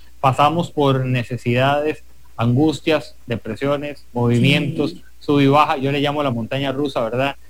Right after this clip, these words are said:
Speaker 1: Del, del emprendedor. La montaña rusa del emprendedor. Usted lo sientan algo así, cómodo, en su momento, le ponen el cinturón, ¿verdad? Y que Dios lo acompañe.
Speaker 2: Sí,
Speaker 1: O sea, yo
Speaker 2: sí.
Speaker 1: soy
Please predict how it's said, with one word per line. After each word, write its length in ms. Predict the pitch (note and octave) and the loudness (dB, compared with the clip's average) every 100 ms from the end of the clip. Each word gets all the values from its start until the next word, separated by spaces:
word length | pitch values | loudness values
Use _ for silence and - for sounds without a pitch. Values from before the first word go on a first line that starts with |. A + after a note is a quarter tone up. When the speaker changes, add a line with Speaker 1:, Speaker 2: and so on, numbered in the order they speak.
| - - | -16 -2
Speaker 1:
Del, 340 | A#2+ A#2 A#2+ | 2 2 2
del 160 | A#2+ A#2 | 0 -2
emprendedor. 680 | A2+ A2 A2+ G#2+ A#2+ D#3+ F3+ | -2 -2 -2 2 4 2 2
La 100 | B2+ | 0
montaña 380 | B2 A#2 C#3+ D3 | 2 2 2 2
rusa 220 | D3+ D3+ | 2 2
del 80 | D#3 | 2
emprendedor. 520 | C#3+ C3 A#2+ C#3 E3+ - - - - | 2 0 4 4 2 -4 -18 -12 -6
Usted 200 | A#2+ E3+ | 2 4
lo 120 | F#3 | 6
sientan 500 | F#3 G3 F#3+ G#3+ G#3+ - | 4 4 4 2 0 -2
algo 220 | D#3 E3+ | 0 4
así, 280 | E3+ G3 A3 - | 4 4 2 2
cómodo, 440 | F3+ G#3+ A#3+ G3+ - - - | 2 2 0 -6 -10 -18 -14
en 160 | A2+ A#2+ | -10 -6
su 80 | |
momento, 540 | B2+ B2 E3 G#3+ G#3 G#3+ | -4 -2 0 0 0 -2
le 140 | C#3+ | 0
ponen 340 | C3+ D#3 F#3+ G3 | 0 2 2 2
el 100 | D#3 | 2
cinturón, 600 | D3+ C#3 D3 G3 C4+ C#4+ - - - - - | 2 2 6 6 4 0 -8 -18 -18 -16 -8
¿verdad? 400 | A#2+ C#3+ G#3+ A3 - - | -2 0 0 -2 -8 2
Y 340 | A3 C4+ C4 | 4 4 2
que 160 | - D#3 | -2 -2
Dios 140 | D#3 | 2
lo 80 | F3+ | 2
acompañe. 540 | - C#3 C3 A#2 G#2+ G#2+ | 0 -2 -4 -4 -8 -8
Speaker 2:
Sí, 80 | F#3 | -6
Speaker 1:
O 60 | F#3 | -4
sea, 100 | D3+ | 0
yo 120 | D3+ | 2
Speaker 2:
sí. 60 | |
Speaker 1:
soy 60 | F#3+ | 2